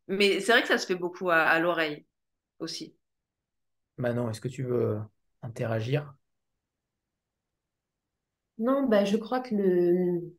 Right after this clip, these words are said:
Speaker 3: le défi, c'est un peu, elle, on lui, enfin, elle, quand je dis elle, c'est la, le personnage principal, la, la jeune fille, on ne lui dit jamais rien,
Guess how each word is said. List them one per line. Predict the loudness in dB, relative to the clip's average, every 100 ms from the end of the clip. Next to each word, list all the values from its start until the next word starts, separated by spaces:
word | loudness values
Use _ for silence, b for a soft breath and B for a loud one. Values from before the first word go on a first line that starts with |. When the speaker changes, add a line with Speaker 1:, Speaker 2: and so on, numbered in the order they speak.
| _ _ _
Speaker 3:
le | 0 2
défi, | 2 2 0 -2 -2 0
c'est | -2 -4 -2
un | 0 0 0
peu, | 2 4 4 2 -2 -12 _ _ _ _ _ _ _ _ _ -2
elle, | 2 4
on | 6 4
lui, | 2 -4
enfin, | -2 -2 -2 0
elle, | 0 0
quand | -4
je | -6 -6
dis | -8 -10 -8 -2
elle, | -2 -2
c'est | -6 -4
la, | -4 -4 -6 -8 -12 -16 -20 _ _ _ _ _ _ _ _ _ _ _ -18 -12
le | -6
personnage | -6 -6 -6 -6 -6
principal, | -8 -8 -4 0 0
la, | 0 -2 -4
la | -4
jeune | -2 -2 -4
fille, | -6 -6 0 0 -2 -10 B B B B _ _
on | 2 6
ne | 8 6
lui | 2 -4
dit | -2 -2 0
jamais | 0 2 2 0
rien, | 0 0 -2